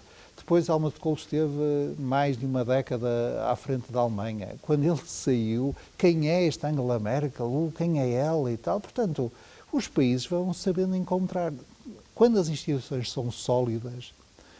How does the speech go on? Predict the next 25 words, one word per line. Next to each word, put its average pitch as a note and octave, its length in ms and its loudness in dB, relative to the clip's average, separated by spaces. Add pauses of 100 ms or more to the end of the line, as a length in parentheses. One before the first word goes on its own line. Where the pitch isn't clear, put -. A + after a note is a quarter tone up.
(180)
não D3+ 260 4
só G3+ 260 2
os - 120 -2
países F#2+ 800 0
sobrevivem A2+ 880 0 (920)
a B2 120 0
protagonismos, G#2 1300 -2
digamos, G2+ 560 -2
desajustados, G#2 920 -4 (280)
veja F#2 340 -8
o F#2+ 60 -8
que - 80 -20
está F#2+ 160 -4
a G2 40 -4
acontecer G#2+ 520 -8
nos F#2+ 220 -10
Estados G#2 340 -6
Unidos, A#2+ 480 -6 (600)
como, G3+ 680 2
eh, F3 500 0
as D#3 120 0
instituições F#3 760 0
geram D3 680 2 (180)
elas B2+ 360 2
próprias F3+ 720 0